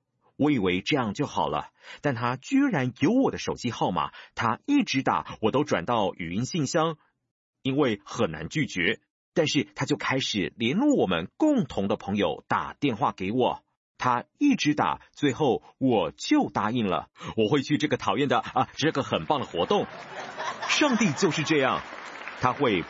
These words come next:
不停呼唤，你不理他，他会再打来，你说你不要，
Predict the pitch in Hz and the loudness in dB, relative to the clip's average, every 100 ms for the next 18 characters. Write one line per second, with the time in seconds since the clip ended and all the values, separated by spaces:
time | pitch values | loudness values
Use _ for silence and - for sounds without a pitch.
0 | - 165 127 85 87 - 147 214 147 - | 0 2 2 -2 -4 0 2 2 0 -2
1 | - - - - - - 254 240 330 302 | -10 -16 -16 -16 -16 0 2 2 2 2
2 | 131 - 143 156 - - 135 135 98 131 | 0 0 0 0 -4 -4 -2 0 0 -2
3 | 90 69 67 92 - _ _ 143 110 104 | -2 -4 -2 -4 -6 _ _ -6 0 2
4 | 156 147 95 98 135 151 104 | 2 0 0 0 2 2 0